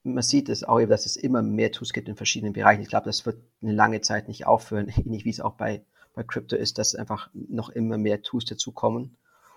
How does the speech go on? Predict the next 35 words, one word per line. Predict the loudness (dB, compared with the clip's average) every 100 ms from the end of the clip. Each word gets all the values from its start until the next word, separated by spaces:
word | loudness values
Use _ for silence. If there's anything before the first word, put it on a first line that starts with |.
| _
und | -4 -2
dann | -2
die | -4 2
Zeit | 8 8 8
zeigen | 6 6 6 2
wird, | 2 2 -2 0 0 0 -14 _
<laughs> | -20 -20 -18 6
welche | 8 8 2
Tools | 0 0 0
wirklich | -2 -4 -8
eine | -8
Zukunft | -8 -8 -6 6
haben | 6 6 0
und | -8
wo | -8
es | -6
auch | -6
Sinn | -4 -2
macht. | -2 -4 -18 -20 _ _ _ _ _ _ _ _ _ _
Aber | 8 8 8 2 10
welche | 10 10 0
Tools | -8 -8
das | -4 0
sind, | 4 6
ich | 8
glaube, | 6
manche, | 6 2 0 0 _ -6
manche | 0 0 2
Tools | 2 2
natürlich, | 4 2 2 -12 _ _
Tools | -2 0 2
wie | 4
N | 4
N |
N, | 6 4